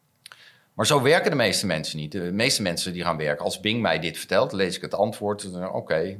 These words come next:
nou, dank. Dit is een feit." Die gaan het voor een feit aannemen.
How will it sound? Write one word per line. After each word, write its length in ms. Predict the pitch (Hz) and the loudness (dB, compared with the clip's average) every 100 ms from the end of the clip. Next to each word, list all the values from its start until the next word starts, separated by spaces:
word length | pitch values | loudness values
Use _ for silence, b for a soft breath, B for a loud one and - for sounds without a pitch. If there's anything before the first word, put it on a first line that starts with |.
| - | -10
nou, 200 | 90 82 - - _ _ _ | -6 -6 -8 -20 _ _ _
dank. 340 | 98 110 135 - | 4 4 2 -2
Dit 180 | 156 170 | 0 0
is 60 | |
een 100 | 123 | -2
feit." 480 | - 139 117 73 - | 0 2 2 0 -6
Die 100 | 113 | -2
gaan 120 | 143 | 0
het 80 | 139 | 0
voor 100 | - | 0
een 60 | 101 | 0
feit 320 | - 113 113 | 2 2 2
aannemen. 420 | 69 62 55 - | -2 -6 -10 -14